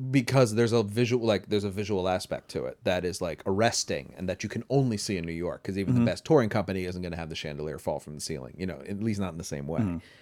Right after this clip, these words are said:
Speaker 1: So there's a reason and a spectacle to go see it. This show is intentionally devoid of spectacle.
Speaker 2: Uh-huh.
Speaker 1: And so these themes that are, I think, intriguing, whether you engage them directly as we're doing right now or not,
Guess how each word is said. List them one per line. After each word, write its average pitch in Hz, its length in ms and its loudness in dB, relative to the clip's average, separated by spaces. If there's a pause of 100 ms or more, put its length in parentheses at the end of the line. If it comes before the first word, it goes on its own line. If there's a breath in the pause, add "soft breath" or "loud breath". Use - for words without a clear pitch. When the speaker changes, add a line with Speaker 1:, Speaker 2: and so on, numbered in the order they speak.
(380 soft breath)
Speaker 1:
So 113 500 6 (760)
there's 117 180 0
a 113 60 2
reason 117 580 4
and 98 140 -2
a 95 40 -2
spectacle 98 680 2
to - 120 -8
go 87 180 -4
see 135 300 2
it. 90 140 2 (260 loud breath)
This 170 100 4
show 139 280 10
is 101 160 4
intentionally 113 600 2
devoid 98 720 6 (180)
of 95 120 -8
spectacle. - 720 -10 (160 soft breath)
Speaker 2:
Uh-huh. 85 220 -6 (140)
Speaker 1:
And 104 540 2 (1000)
so 131 360 4
these 139 320 0
themes 113 720 4
that 117 240 2
are, 127 280 6
I 147 120 4
think, 185 180 2
intriguing, 202 540 4
whether 127 160 6
you 123 120 6
engage 120 380 4
them 113 160 0
directly 101 340 4
as 90 120 -2
we're 92 80 -2
doing 85 220 -2
right 80 140 -6
now 82 160 -6
or 80 100 -4
not, 90 380 0